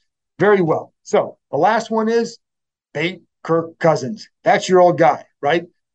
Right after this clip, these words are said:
We know him very well here. We saw what he could do. He's still a good quarterback. He's a viable star. He's a quality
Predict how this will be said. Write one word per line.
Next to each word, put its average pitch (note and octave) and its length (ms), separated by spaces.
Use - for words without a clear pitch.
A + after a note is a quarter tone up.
We F#3+ 100
know A3 240
him F3 140
very G#3 220
well G#3 260
here. C3+ 240
We C3+ 100
saw E3 340
what F3+ 120
he F#3+ 40
could F3 140
do. D3+ 300
He's D3+ 200
still F3+ 240
a E3+ 80
good E3 280
quarterback. D#3 500
He's C3 180
a B2+ 100
viable D#3 480
star. - 240
He's C#3 180
a B2+ 100
quality F3+ 500